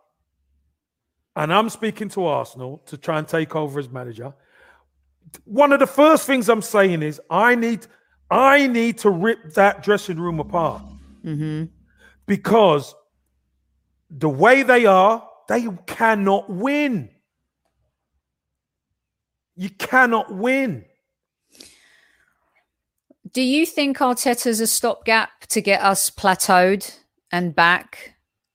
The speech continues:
Speaker 2: or do you think if he does get us back, the job's his, like Ole Gunnar Solskjaer, right? I feel like we're following that model of United, Kev.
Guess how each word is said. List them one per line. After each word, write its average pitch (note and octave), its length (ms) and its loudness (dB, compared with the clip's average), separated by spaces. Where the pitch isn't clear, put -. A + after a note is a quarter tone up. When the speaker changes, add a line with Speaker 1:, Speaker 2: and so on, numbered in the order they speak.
Speaker 2:
or F3+ 80 4
do F#3+ 140 -4
you F#3+ 180 -2
think - 720 -6
if F#3+ 100 -4
he A3 140 -2
does A3 240 2
get - 180 -2
us D#3 140 -6
back, - 520 -8
the E3+ 100 -8
job's F3 320 -2
his, F3+ 440 -2
like F#3+ 240 -2
Ole G3 200 4
Gunnar F3 240 0
Solskjaer, F3 520 -2
right? C#3+ 240 0
I A#3+ 120 2
feel D#4 240 2
like B3 160 0
we're A#3+ 80 0
following G#3 540 0
that F3+ 180 -2
model C#3 440 -4
of E3+ 260 0
United, D3+ 580 -4
Kev. C#3 300 -8